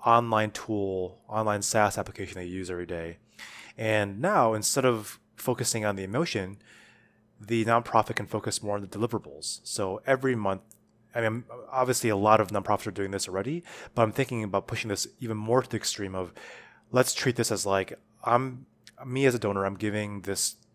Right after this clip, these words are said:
E J I or whoever a monthly donation. I'm expecting a certain deliverable, whether it's updates on a project, um, new analyses, new policies,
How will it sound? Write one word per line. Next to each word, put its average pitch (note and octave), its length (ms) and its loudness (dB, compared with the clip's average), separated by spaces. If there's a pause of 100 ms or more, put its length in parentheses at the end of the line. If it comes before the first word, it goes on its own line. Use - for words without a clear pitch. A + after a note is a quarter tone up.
(320)
E B2 100 -6
J G#2 160 0
I G2 220 6
or G2 160 0
whoever F#2 640 -6
a A2 60 -12
monthly G#2+ 240 -4
donation. F2+ 500 -10 (540)
I'm D3+ 220 4
expecting D3 500 -2
a F#2+ 60 -2
certain G#2+ 260 -2
deliverable, F#2 720 0 (480)
whether G#2 340 2
it's - 560 -2 (100)
updates B2 300 4
on G#2 60 -4
a F#2+ 40 -4
project, B2+ 760 2 (440)
um, F#2+ 340 -4
new B2 160 2
analyses, G2+ 960 0
new A#2 140 -2
policies, G2 800 -4